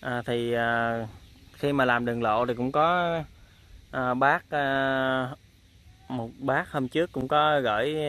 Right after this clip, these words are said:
tiền cho Thiện nữa để, ờ, xây dựng là đường đó là một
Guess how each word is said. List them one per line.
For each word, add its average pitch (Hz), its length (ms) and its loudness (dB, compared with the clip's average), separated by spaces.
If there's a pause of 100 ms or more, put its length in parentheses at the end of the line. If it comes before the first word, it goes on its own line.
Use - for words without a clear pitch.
(120)
tiền 113 280 0
cho 127 120 0
Thiện 117 320 -2
nữa 127 140 0
để, 127 320 -2
ờ, 131 280 -2
xây 123 220 -4
dựng 113 260 -4
là 113 240 -6 (440)
đường 117 360 0
đó 131 80 -2
là 131 100 -2
một 107 100 -6